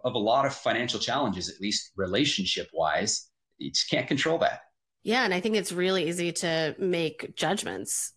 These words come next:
Speaker 2: of other people based on what they seem to be spending their money on and how you feel about that.
Speaker 1: Uh-huh. We value different things.
Speaker 2: Yeah.
Speaker 1: Uh,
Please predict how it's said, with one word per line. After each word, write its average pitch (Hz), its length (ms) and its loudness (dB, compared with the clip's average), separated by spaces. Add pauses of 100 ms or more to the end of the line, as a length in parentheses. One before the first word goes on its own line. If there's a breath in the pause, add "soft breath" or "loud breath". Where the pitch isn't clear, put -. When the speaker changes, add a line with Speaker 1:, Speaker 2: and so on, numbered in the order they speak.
(160)
Speaker 2:
of 170 180 2
other 175 280 2
people 156 320 0
based 156 400 2
on 156 400 2 (500 loud breath)
what 202 320 2
they 185 160 4
seem 180 220 2
to 185 80 -2
be 175 120 2
spending 170 360 0
their 160 120 2
money 160 280 2
on 156 320 2
and 147 120 0
how 165 220 0
you 165 260 0
feel - 280 -2
about - 320 -6
that. - 320 -4 (280)
Speaker 1:
Uh-huh. 92 440 2 (540)
We 104 140 4
value 117 380 4
different 87 320 -8
things. 78 440 -2 (200)
Speaker 2:
Yeah. 190 320 0
Speaker 1:
Uh, 80 260 0